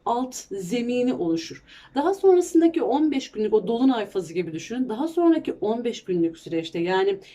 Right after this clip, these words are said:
ilişkinizin otuzuncu, on beş ile otuz gün arasındaki sürecine doğru giderken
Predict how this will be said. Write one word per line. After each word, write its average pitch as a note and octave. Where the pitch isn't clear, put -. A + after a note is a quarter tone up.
ilişkinizin C4+
otuzuncu, B3+
on A3+
beş A#3+
ile A#3
otuz C4
gün G#3+
arasındaki F#3+
sürecine G#3+
doğru F3+
giderken B3+